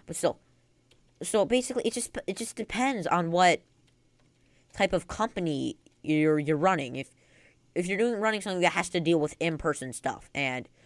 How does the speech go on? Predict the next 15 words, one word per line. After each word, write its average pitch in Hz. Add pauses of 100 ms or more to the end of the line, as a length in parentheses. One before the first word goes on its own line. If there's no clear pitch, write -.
(140)
you -
have 160
to 165
be 160
in 175
person 170
to 160
do 160
stuff, 151 (680)
then 196
the 185
company's 185
gonna 170
struggle, 127
because 147